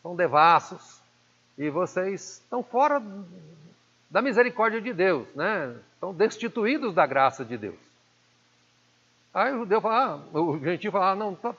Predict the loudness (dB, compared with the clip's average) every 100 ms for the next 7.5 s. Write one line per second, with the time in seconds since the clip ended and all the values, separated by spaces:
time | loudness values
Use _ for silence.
0 | _ -4 0 4 4 4 -2 0 0 0
1 | -6 -16 _ _ -4 0 0 2 -2 -2
2 | -6 -4 0 0 0 -2 -2 -2 -4 -4
3 | -8 -4 -4 -4 -10 -10 -6 -6 -6 -6
4 | -2 -2 -2 -8 -12 -12 -14 _ _ _
5 | -8 -6 -2 -2 -2 -6 -2 -2 -2 -8
6 | -10 -14 -2 0 0 -4 -6 -6 -4 -6
7 | -8 -14 -18 -20